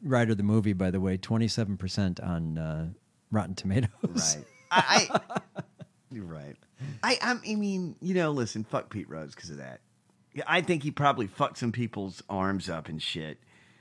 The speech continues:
Speaker 2: and, and, and put people at risk of injuries because he was betting on a game he was coaching.
Speaker 1: Yeah, well, yeah.
Speaker 2: Am I being too much of a fucking
Speaker 1: No, I
Speaker 2: tight ass
Speaker 1: agree.
Speaker 2: about
Speaker 1: I
Speaker 2: this? I
Speaker 1: agree. I
Speaker 2: mean
Speaker 1: don't.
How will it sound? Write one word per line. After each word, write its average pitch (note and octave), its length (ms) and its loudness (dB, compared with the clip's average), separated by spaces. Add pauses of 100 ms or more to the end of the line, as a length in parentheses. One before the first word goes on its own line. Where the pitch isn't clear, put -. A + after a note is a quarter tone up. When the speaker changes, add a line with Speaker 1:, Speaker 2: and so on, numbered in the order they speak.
(240)
Speaker 2:
and, C#3 240 0
and, C3+ 280 -2 (460)
and B2+ 160 -2
put E3 200 -2
people C3+ 340 0
at - 100 -4
risk G2+ 320 -2
of F2+ 140 -6
injuries F#2+ 560 -2
because G2+ 340 -8
he A2+ 120 -14
was C3+ 140 -10 (180)
betting E3+ 320 -4
on D#3+ 120 0
a C#3+ 60 -2
game E3 320 0
he B3 140 0
was C3+ 180 -6
coaching. - 520 -14 (1500)
Speaker 1:
Yeah, G3+ 240 2
well, G#3 200 2
yeah. A3+ 300 2
Speaker 2:
Am F#3 100 2
I A3+ 120 4
being A#3 260 -4
too G3 160 0
much F#3+ 240 2
of D3+ 140 -4
a G2+ 260 -2 (400)
fucking C3 360 -6
Speaker 1:
No, D#4+ 200 10
I F#4 60 12
Speaker 2:
tight D#4+ 80 8
ass E4 220 6
Speaker 1:
agree. F4+ 160 8
Speaker 2:
about D4 240 6
Speaker 1:
I C#4+ 120 8
Speaker 2:
this? D#4+ 180 6
I C4 40 6
Speaker 1:
agree. E4+ 180 8
I D#4 60 6
Speaker 2:
mean C#4 80 4
Speaker 1:
don't. D4+ 260 2